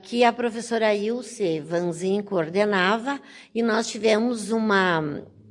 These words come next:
professora que se chamava, ah, Maria Tereza Zílio,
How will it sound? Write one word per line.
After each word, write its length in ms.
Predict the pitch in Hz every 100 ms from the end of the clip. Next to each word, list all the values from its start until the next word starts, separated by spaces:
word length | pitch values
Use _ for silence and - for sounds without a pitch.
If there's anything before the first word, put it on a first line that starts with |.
| - 185
professora 640 | 233 233 233 - 226 240
que 100 | 240
se 140 | - 202
chamava, 640 | 214 185 185 190 196 175 - - - _
ah, 180 | - 175
Maria 560 | 175 185 185 185 202 208
Tereza 480 | 208 185 180 180 175
Zílio, 460 | 170 240 269 262